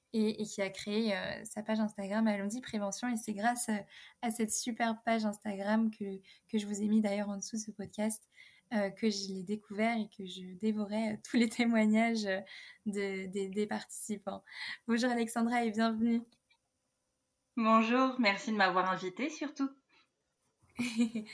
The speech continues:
Speaker 1: Bah écoute, euh, je te laisse te, te présenter, euh, nous parler un petit peu de ton parcours, euh,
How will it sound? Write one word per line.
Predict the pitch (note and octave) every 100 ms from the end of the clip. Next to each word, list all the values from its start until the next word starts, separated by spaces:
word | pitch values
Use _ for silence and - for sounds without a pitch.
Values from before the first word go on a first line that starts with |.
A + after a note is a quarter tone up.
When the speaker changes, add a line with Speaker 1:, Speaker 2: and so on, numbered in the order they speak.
| - - -
Speaker 1:
Bah | A#3
écoute, | A#3+ C#4 D#4
euh, | - A#3+
je | A3+
te | C4+
laisse | C4 E4 -
te, | C4 A#3+ A#3 A3+ A3 G#3+ G#3 A3 - -
te | A#3
présenter, | A3 C#4+ C4 A3+ A3 G#3+ D4 F#4+ - - - -
euh, | G#3
nous | A3
parler | A3+ A#3
un | C4+ A#3+
petit | A3 A3
peu | A#3+ A#3
de | G#3+ G3
ton | G3 G3
parcours, | F#3+ - - C4 C4+ C#4 C#4 - - - - _
euh, | G#3 G3 G3